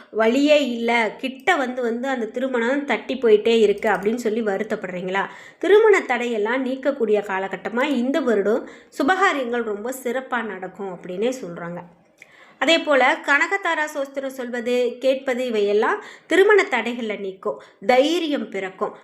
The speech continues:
ஆனாலும் ஏதாவது ஒரு மன அழுத்தம், சிந்தனைகள்ல இருந்துக்கிட்டே இருப்பீங்க.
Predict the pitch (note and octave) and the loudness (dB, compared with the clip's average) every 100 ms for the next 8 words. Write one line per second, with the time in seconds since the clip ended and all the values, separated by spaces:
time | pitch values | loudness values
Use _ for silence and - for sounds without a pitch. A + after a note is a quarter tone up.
0 | _ A3+ A#3+ A#3 A#3+ C4 A3+ G#3+ B3 C#4+ | _ 2 4 4 2 0 0 2 2 2
1 | D4 A#3+ A3+ A3 G#3 G#3 B3 A3+ G#3 G#3 | 0 -4 -4 -4 -4 0 0 0 -2 -4
2 | A3 A#3+ A#3+ A3+ A#3 C4 B3 A3+ G3+ G3 | -4 -6 -6 -6 -2 -2 0 2 2 2
3 | G3 A#3 A3+ - G#3 G#3 F#3 - F#3+ | 0 0 -4 -4 0 0 0 -4 -4